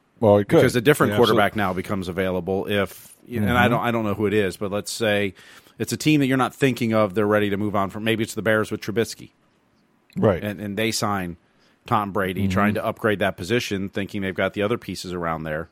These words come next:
Speaker 2: and Trubisky's
Speaker 1: Right.
Speaker 2: now available, or that, you know, and it, it
Speaker 1: Yeah.
Speaker 2: or i-, if, let's say it's the Bears and it's Phillip Rivers they sign 'cause they just think
Speaker 1: Mm-hmm.
Speaker 2: he's better than Trubisky,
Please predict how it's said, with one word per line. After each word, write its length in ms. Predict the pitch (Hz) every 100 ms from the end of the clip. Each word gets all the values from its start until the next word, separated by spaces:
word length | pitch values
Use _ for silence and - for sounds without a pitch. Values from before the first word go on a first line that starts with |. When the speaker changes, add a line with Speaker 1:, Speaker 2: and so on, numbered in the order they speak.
| _ _ _ -
Speaker 2:
and 100 | 98
Trubisky's 420 | 107 117 135 165
Speaker 1:
Right. 80 | 82
Speaker 2:
now 180 | 95 87
available, 400 | 87 80 78 80
or 260 | 78 87
that, 240 | 80 71 -
you 120 | 107
know, 180 | 92 87
and 100 | 95
it, 80 | 95
it 140 | 110 98 -
Speaker 1:
Yeah. 280 | 127 98 78 - _ _
Speaker 2:
or 340 | 117 120 117 120
i-, 40 | 123
if, 440 | 117 123 110 - _ _ _ _ _ _
let's 200 | 120 127
say 100 | -
it's 120 | 120 -
the 80 |
Bears 280 | 104 117 113
and 80 | 117
it's 80 | 95
Phillip 260 | 135 117
Rivers 320 | 110 143 98 -
they 140 | 80
sign 300 | - 71 - _ _ _ _ -
'cause 120 | - 107
they 120 | 104
just 180 | 101 110
think 140 | 110
Speaker 1:
Mm-hmm. 80 | 123
Speaker 2:
he's 120 | -
better 280 | 113 107 104
than 160 | 98
Trubisky, 600 | 95 101 120 - 80 73